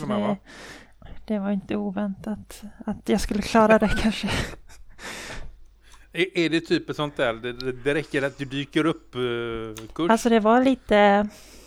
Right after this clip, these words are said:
Speaker 2: jag har ju haft andra Linux-cert innan och, och just det här
Speaker 1: Ja.
Speaker 2: jag tog då, det var, det var ju väldigt nytt. Det fanns inte när jag tog det första certen jag gjorde.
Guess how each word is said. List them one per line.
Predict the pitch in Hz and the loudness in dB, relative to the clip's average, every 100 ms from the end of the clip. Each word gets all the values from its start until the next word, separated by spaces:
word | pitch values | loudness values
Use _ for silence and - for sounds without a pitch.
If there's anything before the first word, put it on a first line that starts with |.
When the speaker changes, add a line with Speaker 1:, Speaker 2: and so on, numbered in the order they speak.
| - - _ _ _ _ - _ - - | -20 -20 _ _ _ _ -20 _ -20 -8
Speaker 2:
jag | 220 | 0
har | 226 | 2
ju | 220 | 6
haft | 226 - - - | 4 2 -6 4
andra | 233 220 226 | 4 6 4
Linux-cert | 233 233 220 - - 226 - 220 | 4 2 0 -2 -4 -4 -2 -4
innan | 220 214 214 226 233 - - - - - | -2 0 0 0 -2 -6 -8 -8 -14 -2
och, | 220 214 214 214 220 | 0 2 2 2 2
och | 220 | 2
just | 220 220 - | 0 -4 2
det | 233 | 4
här | 233 240 | 6 6
Speaker 1:
Ja. | |
Speaker 2:
jag | 240 - | 4 0
tog | 226 208 208 | -2 -2 -2
då, | 202 | -2
det | 208 | -2
var, | 202 226 226 226 226 | 0 2 2 0 -2
det | |
var | 214 | 0
ju | 226 | 0
väldigt | 220 220 190 | 2 0 0
nytt. | 240 240 - | -2 -4 -6
Det | - | -2
fanns | 226 214 240 | 0 0 -2
inte | 233 214 | -2 -4
när | 208 220 220 | -4 -4 -6
jag | 220 _ _ - | -6 _ _ -10
tog | 226 214 | -6 -4
det | 208 | -4
första | 220 - - 247 233 226 233 226 240 - | -6 -8 -6 -4 -2 -2 -4 -6 -8 -6
certen | - - - 208 202 | -4 -4 -6 -8 -6
jag | 202 | -8
gjorde. | 202 196 202 | -8 -8 -8